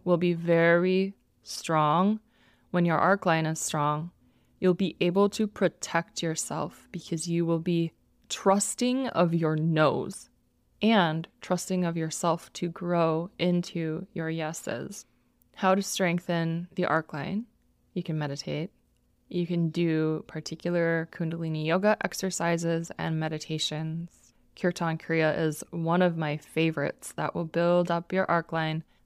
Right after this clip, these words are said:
And this is a practice that I do each Monday morning for thirty-one minutes. It is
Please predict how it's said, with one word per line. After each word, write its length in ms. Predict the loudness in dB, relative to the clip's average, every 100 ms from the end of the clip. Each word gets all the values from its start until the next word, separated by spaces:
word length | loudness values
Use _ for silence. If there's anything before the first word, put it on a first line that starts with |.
| -8
And 400 | -4 -2 -4 0
this 220 | 0 0
is 160 | -2 0
a 80 | 0
practice 460 | -2 -4 -4 -6
that 160 | -2 -2
I 120 | -2
do 180 | -2 -4
each 240 | -4 -2
Monday 320 | 2 4 4
morning 480 | 2 0 0 -2 -4 -10 _ _
for 120 | -4
thirty-one 520 | -2 0 2 2 0 -2
minutes. 540 | -2 -4 -6 -14 -14 -8
It 100 | -6
is 220 | -6